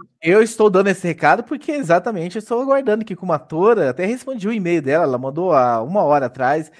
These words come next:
já foi respondido, Kumatora. Olha a sua caixa de mensagem de e-mail daqui a pouco.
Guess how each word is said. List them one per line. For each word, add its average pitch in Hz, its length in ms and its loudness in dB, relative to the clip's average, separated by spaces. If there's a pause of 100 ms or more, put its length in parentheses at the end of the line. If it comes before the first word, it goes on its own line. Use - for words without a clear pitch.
(140)
já 175 320 4
foi 240 200 -2
respondido, 208 540 -6
Kumatora. 135 640 -8
Olha 160 280 -2
a - 20 -12
sua 175 160 -6
caixa 147 400 -4
de 143 100 -18
mensagem 127 540 -8 (340)
de - 140 -14
e-mail 135 260 -6
daqui 135 200 -8
a 123 60 -8
pouco. 139 440 -12